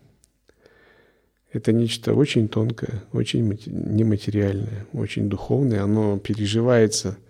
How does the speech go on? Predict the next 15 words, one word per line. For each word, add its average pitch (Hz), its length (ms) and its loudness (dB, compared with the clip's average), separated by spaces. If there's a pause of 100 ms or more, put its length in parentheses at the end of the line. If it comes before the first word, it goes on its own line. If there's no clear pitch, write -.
(400)
нами 104 300 0
в 98 140 2
опыте 143 480 2
как - 200 -10
определенное 117 640 -2
состояние 110 640 -2
самадхи. 131 540 -6 (2750)
Но 104 280 -2
это 101 160 -4
такое 135 380 6
видение 127 440 6
Бога, 147 540 8
где 113 300 4
и 113 120 6
видящего-то, 95 920 0